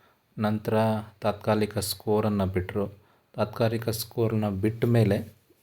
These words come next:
ನಮ್ಗೆಲ್ರಿಗೂ ಕಾಡ್ತಾ ಇರೋಂಥ ಒಂದೇ ಒಂದು ಪ್ರಶ್ನೆ ಏನಂದರೆ, ರಿಸಲ್ಟ್ ಯಾವಾಗ ಬಿಡ್ತಾರೆ ಅಂಥೇಳಿ. So, ಆ ರಿಸಲ್ಟ್ ಬಗ್ಗೆ ತಲೆ ಕೆಡಿಸ್ಕೋಬೇಡಿ.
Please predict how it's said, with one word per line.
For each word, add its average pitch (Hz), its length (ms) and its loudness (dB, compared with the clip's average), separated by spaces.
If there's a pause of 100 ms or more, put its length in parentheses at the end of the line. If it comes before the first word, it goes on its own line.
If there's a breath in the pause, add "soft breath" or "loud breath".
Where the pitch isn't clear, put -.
(100)
ನಮ್ಗೆಲ್ರಿಗೂ 107 640 2
ಕಾಡ್ತಾ 104 340 0
ಇರೋಂಥ 101 280 -2
ಒಂದೇ 98 320 0
ಒಂದು 98 180 0
ಪ್ರಶ್ನೆ 95 320 -2
ಏನಂದರೆ, 92 460 -4 (1300 soft breath)
ರಿಸಲ್ಟ್ 117 300 2
ಯಾವಾಗ 98 220 2
ಬಿಡ್ತಾರೆ 92 380 -4
ಅಂಥೇಳಿ. 90 520 -8 (560 soft breath)
So, 120 200 -2
ಆ 110 140 2
ರಿಸಲ್ಟ್ 120 380 0
ಬಗ್ಗೆ 120 280 2 (140)
ತಲೆ 107 160 2
ಕೆಡಿಸ್ಕೋಬೇಡಿ. 101 600 -2